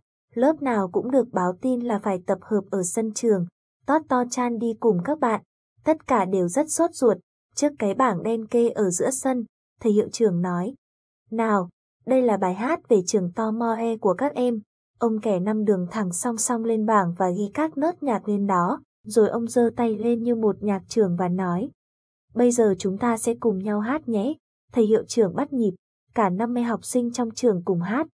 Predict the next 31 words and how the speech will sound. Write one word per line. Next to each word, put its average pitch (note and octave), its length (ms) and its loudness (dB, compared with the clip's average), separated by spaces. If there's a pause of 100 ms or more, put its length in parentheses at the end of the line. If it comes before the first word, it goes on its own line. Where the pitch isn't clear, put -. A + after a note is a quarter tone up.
(260)
"Tomoe, A3+ 680 0 (360)
Tomoe, A3+ 560 0 (460)
Tomoe, A3 640 0 (440)
tất D#4 140 2 (100)
cả G#3 240 4
chỉ F#3 220 -2
có F#3 220 -2
thế F#3+ 260 0
thôi B3 180 2
ạ." A3 180 0 (380)
Tót D#4+ 220 2
To A3+ 200 2
Chan G#3+ 240 -2
hỏi, G3+ 300 0 (360)
trong G#3+ 220 0
lúc D4 220 2
tạm A3 220 0
dừng. F3+ 340 0 (540)
"Đúng, G#3 340 4 (380)
tất D#4+ 240 -2
cả G#3+ 220 2
chỉ G3+ 180 -2
có F3+ 240 -4
thế," G3+ 340 0 (300)
thầy B3 120 4
hiệu A3+ 200 2
trưởng G#3 320 2
tự G#3+ 140 0
hào G#3 280 -2
trả F#3 240 -2
lời. F#3 340 0